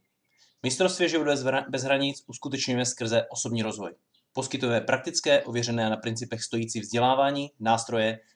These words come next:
osobní vedení, které vedou k osobní transformaci jedince.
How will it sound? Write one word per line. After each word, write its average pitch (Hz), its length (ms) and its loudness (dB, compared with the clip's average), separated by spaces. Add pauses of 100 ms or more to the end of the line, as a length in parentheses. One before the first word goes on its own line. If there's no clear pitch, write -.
osobní 120 360 -2
vedení, 113 420 0 (360)
které 151 220 4
vedou 175 240 6
k 170 80 -4
osobní 135 300 -2
transformaci 113 580 0
jedince. 107 420 -4